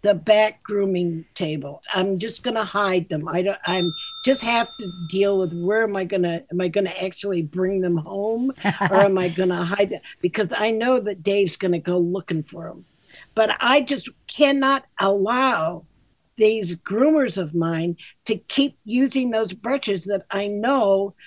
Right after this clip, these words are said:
Speaker 1: are contributing. When you have a skirted coat that has to exist on the dog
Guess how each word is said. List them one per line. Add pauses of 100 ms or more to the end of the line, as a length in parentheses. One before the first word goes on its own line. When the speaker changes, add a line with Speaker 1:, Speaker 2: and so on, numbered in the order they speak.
(260)
Speaker 1:
are
contributing.
When
you
have
a
skirted
coat (360)
that
has
to
exist
on
the
dog